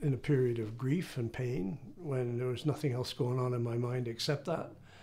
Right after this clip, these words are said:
And my mind opened up to stuff they'd been trying to teach me that I'd never even imagined before. I could see things that they could see. I could see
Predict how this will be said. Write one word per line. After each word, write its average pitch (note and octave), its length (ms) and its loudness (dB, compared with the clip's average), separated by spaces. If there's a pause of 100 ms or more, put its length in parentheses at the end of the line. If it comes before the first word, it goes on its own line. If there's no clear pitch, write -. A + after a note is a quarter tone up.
(160)
And C3 200 2
my B2+ 120 0
mind B2+ 300 2
opened B2+ 360 0
up - 160 -4
to - 100 -2
stuff - 320 0
they'd C3+ 160 2
been A#2+ 160 0
trying A#2+ 240 0
to A#2 80 -6
teach - 260 -4
me C#3 180 -4
that C3 220 -4 (280)
I'd C3 160 0
never A#2+ 280 -2
even A#2+ 280 -4
imagined B2 500 -4
before. C#3 440 -6 (200)
I D#3 80 4
could B2+ 160 -2
see - 220 6
things C#3+ 460 0
that D#3 160 -4
they C3 120 0
could C3 240 -6
see. - 300 -2 (960)
I - 20 0
could A#2+ 240 -6 (380)
see D3 800 4